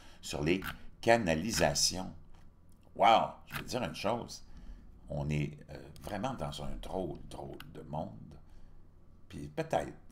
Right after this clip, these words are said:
faudrait penser, nous autres aussi, à se construire un bunker, on ne sait jamais, mais beaucoup d'affolement, beaucoup d'hystérie, ou non, je ne sais pas,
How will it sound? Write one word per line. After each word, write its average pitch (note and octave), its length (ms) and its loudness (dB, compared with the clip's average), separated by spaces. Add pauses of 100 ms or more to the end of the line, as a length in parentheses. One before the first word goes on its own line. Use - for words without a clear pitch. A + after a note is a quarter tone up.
faudrait D#2+ 380 -2
penser, D#2+ 420 0
nous C#2+ 240 -2
autres D#2+ 140 -2
aussi, - 260 -4
à C2 180 0
se - 80 -8
construire D#2 360 2
un - 20 6
bunker, D2 380 0
on F2+ 40 -2
ne D2+ 40 -4
sait F2+ 120 -2
jamais, D#2 320 0
mais D#2+ 240 2 (520)
beaucoup D3+ 680 10
d'affolement, F2 680 10
beaucoup D#2 400 4
d'hystérie, G2+ 840 2 (280)
ou G2+ 100 8
non, F#2+ 260 8
je G2+ 120 4
ne F2+ 40 6
sais D#2+ 200 4
pas, A2+ 320 4